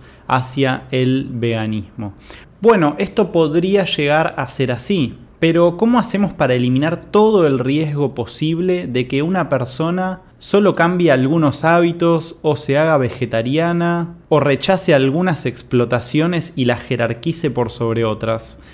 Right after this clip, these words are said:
Bueno, esto en principio es bastante fácil y es difundiendo veganismo,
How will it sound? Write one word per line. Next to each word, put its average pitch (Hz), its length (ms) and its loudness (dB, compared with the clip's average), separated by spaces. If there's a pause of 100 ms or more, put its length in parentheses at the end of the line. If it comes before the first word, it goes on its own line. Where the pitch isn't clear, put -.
(220)
Bueno, 170 320 4
esto 151 300 0
en 143 120 0
principio 147 540 2
es 131 120 -4
bastante 151 400 -2
fácil 180 500 -4 (140)
y 135 180 2
es 143 260 -4
difundiendo 127 640 0
veganismo, 151 640 0